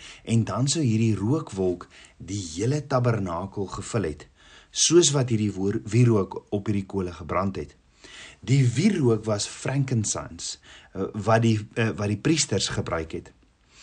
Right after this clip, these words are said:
Die priesters het die heeltyd die wierook in sy hand gehad terwyl hy die kole gaan skep het,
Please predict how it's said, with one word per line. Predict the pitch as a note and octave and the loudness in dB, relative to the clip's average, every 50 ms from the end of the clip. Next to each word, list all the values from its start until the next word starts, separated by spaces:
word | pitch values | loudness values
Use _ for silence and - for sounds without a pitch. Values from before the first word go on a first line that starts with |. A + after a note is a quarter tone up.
| - - - - | -20 -20 -12 -6
Die | - G#2+ | -4 -2
priesters | G#2 - F3+ G#3 F#3+ - - D#3 B2 B2 - | 2 6 6 6 6 6 6 6 4 6 4
het | A#2+ A2 G#2+ | 2 4 4
die | A2 G#2 | 2 2
heeltyd | G#2 A#2 D3 F3 - F#3+ E3 | 2 2 2 2 2 0 2
die | D3 C3 G#2 | 2 2 2
wierook | G2+ A#2 B2 B2+ C3 A#2+ A#2+ A#2+ | 4 4 6 6 6 4 4 2
in | G#2 G2 | -2 -4
sy | G#2 G2 | -4 -4
hand | F2 F2 A2+ C#3+ D3+ - | -4 -2 -2 -2 -2 -2
gehad | - E3 D#3+ E3 D#3+ - - - - - - _ - | -2 0 0 0 -2 -4 -12 -20 -20 -20 -16 _ 2
terwyl | C3 B2 B2+ A#2+ G#2+ G#2+ C3+ D#3+ | 4 4 4 6 6 6 6 6
hy | F3 | 4
die | D#3+ E3 D#3 - | 2 2 0 0
kole | - C#3+ C#3+ C#3 C3 A#2+ | 0 2 4 4 4 4
gaan | A#2+ - G#2 F#2+ | 2 -2 -4 -2
skep | - - - - - C#3 B2 - | 0 -2 0 0 0 -2 -2 -2
het, | E2 D#2+ - | -6 -6 -8